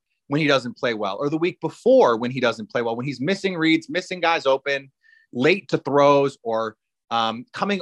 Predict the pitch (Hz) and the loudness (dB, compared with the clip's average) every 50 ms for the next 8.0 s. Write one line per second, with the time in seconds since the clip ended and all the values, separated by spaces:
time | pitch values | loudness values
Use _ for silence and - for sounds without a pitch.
0 | - - 131 156 175 170 - - 151 151 156 156 160 165 165 147 - - 156 151 | -4 0 0 0 0 0 -2 -2 0 2 2 2 0 -2 -4 -8 -8 -10 -8 -6
1 | 147 147 156 139 139 151 156 143 147 156 151 151 156 156 156 - - 143 147 - | -4 -4 -4 -4 -4 -6 -6 -4 -6 -6 -6 -6 -8 -10 -12 -12 -12 -12 -14 -12
2 | - - 151 160 156 170 170 151 - - 160 - - - 214 226 247 202 165 - | -10 -10 -10 -6 -2 -2 -2 -2 -4 -8 -16 -14 -4 -2 0 2 2 2 2 2
3 | - 165 185 156 - - 143 139 - 107 95 110 139 151 147 147 143 139 127 120 | 4 2 2 2 0 -4 -6 -6 -6 -6 -2 0 2 4 4 4 2 2 -2 -6
4 | _ _ _ _ _ _ _ _ - 123 127 123 123 123 123 120 120 123 120 120 | _ _ _ _ _ _ _ _ 0 0 2 2 2 0 -2 -4 -6 -8 -10 -10
5 | 123 120 117 _ _ _ _ _ _ _ _ _ _ _ _ - 135 135 82 98 | -12 -14 -16 _ _ _ _ _ _ _ _ _ _ _ _ -14 -14 -14 -14 -16
6 | - - - 180 185 185 - 165 156 - 156 156 147 139 - - 156 143 - - | -16 -4 0 2 2 2 2 2 0 2 0 -2 -2 -2 -2 -2 -2 -2 -4 -6
7 | _ - 139 123 110 113 202 240 254 - - - 135 156 196 208 175 - 160 147 | _ -4 -4 -4 0 0 0 2 0 -2 -2 0 2 4 4 2 0 -2 -6 -8